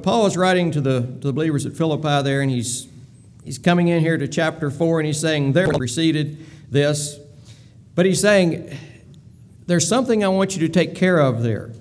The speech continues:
There, there's an issue that needs to be taken care of there in the church." And he said, uh,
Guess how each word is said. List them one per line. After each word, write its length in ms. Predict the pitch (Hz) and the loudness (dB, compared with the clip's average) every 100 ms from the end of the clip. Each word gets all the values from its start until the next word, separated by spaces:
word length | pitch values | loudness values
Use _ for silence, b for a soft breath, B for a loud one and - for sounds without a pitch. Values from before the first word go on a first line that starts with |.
| - - | -20 -10
There, 180 | 165 143 | -6 0
there's 220 | 160 151 | 0 2
an 100 | 147 | 2
issue 300 | 185 220 196 | 2 2 0
that 120 | 175 | 0
needs 200 | 180 170 | -2 -2
to 80 | 170 | -2
be 140 | 151 | -2
taken 400 | 151 156 151 127 | -2 -2 -2 -2
care 260 | 120 151 139 | 0 2 2
of 500 | 120 120 110 - - | 2 0 -6 -8 0
there 200 | 151 139 | 2 2
in 80 | 120 | 0
the 100 | 113 | -2
church." 640 | - 165 110 - - - B B B B B B | 0 0 0 -6 -14 -16 B B B B B B
And 420 | - 139 135 113 | 0 2 2 2
he 100 | 113 | 0
said, 500 | 135 160 147 107 - - - | -2 0 0 0 -8 -16 -16
uh, 300 | - 123 110 | -8 -4 -4